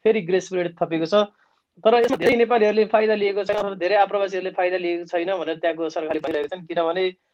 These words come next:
अ, धेरै प्रोसेसहरू छन् होइन, विभिन्न गभर्मेन्ट, गभर्नेटहरूमा गएर, अ, आफ्नो स्पोन्सरहरू खोज्ने विभिन्न कुराहरू छन्। तर अहिले चाहिँ अब ल्याक अफ, अ, म्यान पावर भएको हुनाले अलिकति ज-, जब पाउने सम्भावना पनि धेरै छ, धेरैजनाले जब गुमाउनु भएको छ भने पनि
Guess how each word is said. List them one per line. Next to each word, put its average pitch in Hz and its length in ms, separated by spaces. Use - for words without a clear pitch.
अ, 151 60
धेरै 165 200
प्रोसेसहरू 175 500
छन् 185 280
होइन, 185 180
विभिन्न 175 400
गभर्मेन्ट, 160 520
गभर्नेटहरूमा 165 880
गएर, 151 260
अ, 160 180
आफ्नो 156 360
स्पोन्सरहरू 156 440
खोज्ने 160 420
विभिन्न 165 260
कुराहरू 151 300
छन्। 147 140
तर 190 100
अहिले 202 340
चाहिँ 202 200
अब 185 360
ल्याक 180 260
अफ, 185 100
अ, 151 340
म्यान 175 200
पावर 175 260
भएको 151 200
हुनाले 156 300
अलिकति 170 340
ज-, 156 140
जब 160 180
पाउने 165 260
सम्भावना 156 400
पनि 165 80
धेरै 147 240
छ, 147 120
धेरैजनाले 156 640
जब 151 260
गुमाउनु 151 240
भएको 139 220
छ 147 100
भने 143 240
पनि 170 320